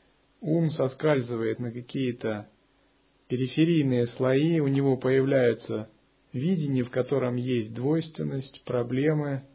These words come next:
отождествление желаний, этому нет конца. Это и есть сансара. Это только вопрос того, в каком состоянии,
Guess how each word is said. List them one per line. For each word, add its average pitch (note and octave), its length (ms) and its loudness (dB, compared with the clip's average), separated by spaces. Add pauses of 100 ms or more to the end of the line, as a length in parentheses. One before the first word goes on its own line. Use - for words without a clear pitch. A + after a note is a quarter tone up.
(520)
отождествление C3 1000 -2
желаний, C#3 520 2
этому D3 320 0
нет B2 240 0
конца. G#2+ 520 -8 (180)
Это C3 240 -6
и C#3+ 100 -4
есть A#2 280 -4
сансара. G2 540 -8 (1500)
Это C3+ 220 -2
только F3 360 2
вопрос D#3 560 2
того, D#3 640 0 (560)
в - 100 -20
каком C#3+ 340 -2
состоянии, C#3 920 0